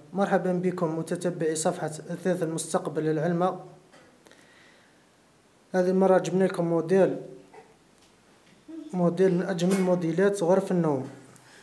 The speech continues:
موديل هذا اسمه موديل فراشة، موديل حاجة جديدة.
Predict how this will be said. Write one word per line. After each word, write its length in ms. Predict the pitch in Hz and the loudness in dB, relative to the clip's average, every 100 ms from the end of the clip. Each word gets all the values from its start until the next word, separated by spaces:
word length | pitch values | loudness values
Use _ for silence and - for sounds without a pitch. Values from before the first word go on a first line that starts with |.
| - - - - | -20 -20 -18 -6
موديل 400 | 165 175 185 175 | -2 0 2 2
هذا 100 | 170 | 0
اسمه 240 | - 180 | -2 0
موديل 400 | 175 165 165 170 | 2 2 0 -2
فراشة، 540 | - 156 160 160 143 - - - _ _ _ _ _ _ _ _ _ _ _ _ _ _ _ _ _ _ _ | -2 -2 0 -2 -6 -12 -20 -20 _ _ _ _ _ _ _ _ _ _ _ _ _ _ _ _ _ _ _
موديل 600 | 175 175 170 170 143 - | -2 0 2 2 0 -6
حاجة 280 | - 170 165 | -6 -4 -4
جديدة. 460 | 147 156 165 185 | -4 -4 -2 -2